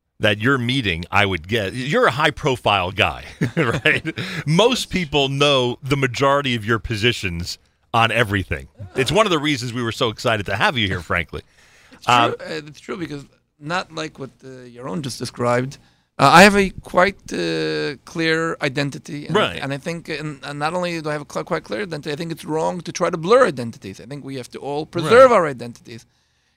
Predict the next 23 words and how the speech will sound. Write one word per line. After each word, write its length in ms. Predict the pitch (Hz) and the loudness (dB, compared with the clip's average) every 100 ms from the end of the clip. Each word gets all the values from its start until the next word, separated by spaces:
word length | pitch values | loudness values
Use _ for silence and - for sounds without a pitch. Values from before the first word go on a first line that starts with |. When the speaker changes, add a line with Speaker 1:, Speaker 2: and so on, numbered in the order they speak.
| _ | _
Speaker 2:
And 80 | 135 | -4
I 80 | 143 | -2
think 280 | 175 165 - | 0 -2 0
that, 260 | 156 - | -2 -2
uh, 60 | 151 | -4
one 160 | 147 180 | 0 0
of 60 | 175 | 0
the 60 | |
most 440 | 165 156 151 151 160 | -4 -2 -2 -2 -6
important 360 | 143 156 147 | -6 -4 -4
things 160 | 151 143 | -4 -4
about 180 | 139 139 | -4 -4
this 140 | 156 | -6
group 240 | - 127 120 | -6 -6 -4
is 60 | |
that 180 | 147 123 | -6 -6
we're 120 | 147 | -4
not 200 | 160 240 | -2 -2
talking 160 | 240 185 | -2 -4
about 140 | 165 | -4
people 320 | - 156 151 135 | -6 -6 -4 -2
who 80 | |
have 160 | 131 127 | -4 -6